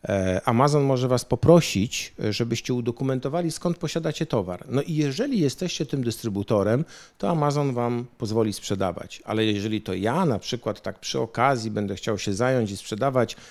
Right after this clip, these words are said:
ten wasz produkt i kupię od was jedną sztukę, żeby go mieć i wyślę taką fakturę jako dowód, skąd mam towar, że mogę sprzedawać jedną sztukę jakiejś znanej marki,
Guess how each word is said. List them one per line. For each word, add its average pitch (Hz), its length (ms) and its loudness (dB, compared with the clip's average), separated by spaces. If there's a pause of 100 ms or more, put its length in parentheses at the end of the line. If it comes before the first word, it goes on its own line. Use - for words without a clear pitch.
(120)
ten 110 160 -2
wasz 101 200 -2
produkt 123 640 0 (260)
i 123 60 -4
kupię 175 360 0
od 123 160 -4
was 113 380 -4
jedną 127 340 0
sztukę, - 360 -6
żeby 98 220 -6
go 98 120 0
mieć 98 380 2
i 92 80 -6
wyślę 113 340 -2
taką 101 260 -8
fakturę 127 460 -2
jako 104 220 0
dowód, 113 380 0
skąd 117 240 -2
mam 98 180 0
towar, 101 400 2 (360)
że 120 140 -2
mogę 135 240 0
sprzedawać 117 560 0
jedną 113 260 0
sztukę 127 320 -2
jakiejś 101 300 0
znanej 117 420 -2
marki, 110 440 -2